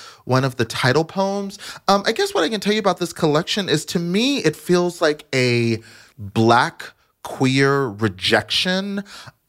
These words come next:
of heaven, o-, of the afterlife, of the idea that we are supposed to suffer here on earth and suffer through this mortal life in the hopes of something better. And it's like, no, we deserve better now.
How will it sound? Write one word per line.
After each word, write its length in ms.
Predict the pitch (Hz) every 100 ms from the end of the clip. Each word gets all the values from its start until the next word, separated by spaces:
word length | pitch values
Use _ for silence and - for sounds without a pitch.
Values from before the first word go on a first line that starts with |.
| -
of 120 | 131
heaven, 480 | 131 226 170 92 78
o-, 200 | 78 120
of 200 | 127 123
the 140 | 135 123
afterlife, 640 | 120 151 175 120 82 69
of 120 | 107 98
the 140 | 120
idea 480 | 98 117 123 123 123
that 240 | 117 110
we 240 | 104 120 123
are 140 | 113
supposed 640 | 110 117 - 113 110 - -
to 500 | 120 113 110 107 104 - -
suffer 760 | - - - 151 - 113 104 170 _ - - -
here 240 | - 131 123
on 120 | 113
earth 320 | 98 120 151
and 160 | 107 101
suffer 480 | - 131 131 135 113
through 300 | - 117 104
this 360 | 110 113 -
mortal 520 | 117 110 107 104 98 95
life 680 | 90 90 104 - - - -
in 160 | 120 113
the 100 | 104
hopes 360 | 117 113 -
of 120 | 104 -
something 540 | - 95 - 95 95
better. 420 | 82 98 120 87
And 100 | 76
it's 180 | 82 -
like, 100 | 107
no, 160 | 123 123
we 140 | 110
deserve 440 | 104 95 95 92 95
better 280 | 92 90 90
now. 560 | 90 92 101 190 202